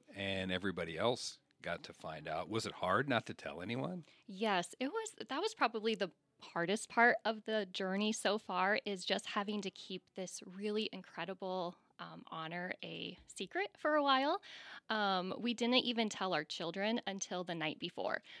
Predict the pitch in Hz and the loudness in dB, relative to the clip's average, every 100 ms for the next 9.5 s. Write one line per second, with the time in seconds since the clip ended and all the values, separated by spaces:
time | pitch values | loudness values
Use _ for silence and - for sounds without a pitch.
0 | - 220 233 208 202 208 214 220 208 - | -6 -2 2 4 4 4 4 4 2 0
1 | 196 - 170 - - 139 - 202 190 202 | -2 0 0 2 2 2 2 2 2 6
2 | 233 247 202 165 - - 175 - 190 - | 6 6 2 0 0 -8 -10 -8 -8 -8
3 | 165 185 190 - - 180 170 175 - 247 | -8 -6 -8 -6 -4 0 0 0 -4 -2
4 | 277 - 240 - 285 254 240 208 - - | -2 0 0 2 2 2 2 0 -2 -4
5 | - - - - _ _ _ _ _ _ | -6 -6 -10 -18 _ _ _ _ _ _
6 | _ _ _ _ - 117 104 101 104 104 | _ _ _ _ -2 2 2 2 4 2
7 | 104 101 80 98 110 87 82 - 113 117 | 2 0 -4 -4 -2 -2 -4 -4 -4 0
8 | 120 107 101 95 - 92 87 - - 92 | 0 2 2 0 -2 -6 -6 -8 -6 -4
9 | 92 82 67 73 | -2 -2 -2 -6